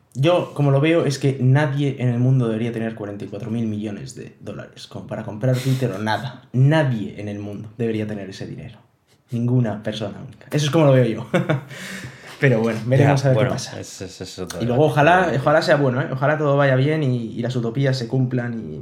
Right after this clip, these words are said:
Speaker 1: y, o, o vayamos acercándonos mucho a las utopías y, y todo eso. Pero nadie debería de tener tanto poder como Elon Musk en el mundo.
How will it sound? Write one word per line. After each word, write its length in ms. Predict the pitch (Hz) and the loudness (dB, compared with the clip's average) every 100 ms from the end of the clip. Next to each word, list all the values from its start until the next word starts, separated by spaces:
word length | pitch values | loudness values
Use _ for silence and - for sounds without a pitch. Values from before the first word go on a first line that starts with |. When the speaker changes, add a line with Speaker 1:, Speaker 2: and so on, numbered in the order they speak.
| - | -14
Speaker 1:
y, 20 | |
o, 280 | - 104 104 | -14 -12 -8
o 40 | 113 | -6
vayamos 340 | 110 127 127 | -2 -2 -2
acercándonos 440 | 131 120 123 113 | -2 -2 -2 -2
mucho 180 | 123 127 | -2 -2
a 20 | 107 | -4
las 100 | 113 | -4
utopías 640 | 110 113 190 202 202 - | -4 -4 -2 -2 -6 -6
y, 580 | 117 107 101 92 - - | -6 -4 -6 -10 -16 -16
y 100 | 110 | -12
todo 180 | 107 107 | -10 -10
eso. 160 | 107 - - - | -10 -12 -16 -6
Pero 500 | 110 104 101 95 - _ _ - _ _ _ _ - | -6 -6 -10 -14 -18 _ _ -20 _ _ _ _ 0
nadie 340 | 143 143 131 | 2 4 2
debería 340 | 117 113 110 101 | 0 -2 -4 -6
de 80 | |
tener 280 | 101 113 110 | -6 -4 -4
tanto 220 | 101 95 92 | -8 -10 -12
poder 240 | 87 - | -14 -14
como 160 | 92 92 | -14 -14
Elon 220 | 90 80 | -14 -14
Musk 320 | 76 - - | -14 -14 -14
en 60 | 104 | -14
el 40 | |
mundo. 260 | 92 85 - | -14 -14 -16